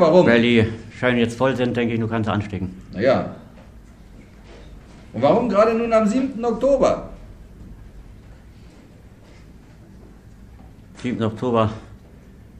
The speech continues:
Speaker 2: denke ich, bin mir sicher, nicht wahr, weil die Feier ist am zwölften Jahrestag der Deutschen Republik.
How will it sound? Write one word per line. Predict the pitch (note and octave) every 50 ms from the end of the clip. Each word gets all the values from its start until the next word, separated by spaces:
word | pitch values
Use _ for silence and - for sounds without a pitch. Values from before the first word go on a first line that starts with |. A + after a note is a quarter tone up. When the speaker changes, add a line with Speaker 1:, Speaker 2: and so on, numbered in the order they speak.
| - - - - - - -
Speaker 2:
denke | - A2 G#2+ G#2
ich, | A2
bin | A#2 A2
mir | G#2 G2+
sicher, | G2 B2 A#2 A#2+ A#2
nicht | G#2+ G#2+ G2+
wahr, | G#2 G#2+ G#2
weil | G#2 G2+
die | G2 G2+
Feier | G2+ - A#2 A#2 A2 -
ist | G#2 - - - - - - - - - - - - - - - - - -
am | - G2
zwölften | - - G#2+ G#2 G#2+ G#2+
Jahrestag | G#2 G#2+ G#2+ A2 G#2+ - A2 G#2+ G2 G#2 - - -
der | F#2+ F2+
Deutschen | G#2+ G#2 G2+ - -
Republik. | G#2 F#2+ G2 F#2 F#2+ G2+ G2+ - -